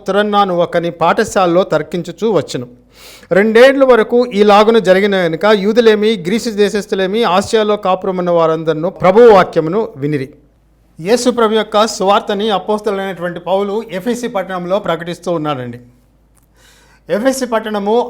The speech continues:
ఆ కాలంలో రోమ్ సామ్రాజ్యంలో ఒక ప్రముఖమైనటువంటి పట్టణం.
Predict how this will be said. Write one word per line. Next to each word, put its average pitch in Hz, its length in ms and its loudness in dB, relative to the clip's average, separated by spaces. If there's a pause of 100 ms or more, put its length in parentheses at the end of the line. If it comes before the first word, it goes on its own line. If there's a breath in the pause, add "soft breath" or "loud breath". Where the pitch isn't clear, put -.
ఆ - 20 0 (120)
కాలంలో 208 420 4 (1120)
రోమ్ 233 260 6
సామ్రాజ్యంలో 220 680 0 (140)
ఒక 196 180 -2 (120)
ప్రముఖమైనటువంటి 202 1000 -4
పట్టణం. 147 320 -8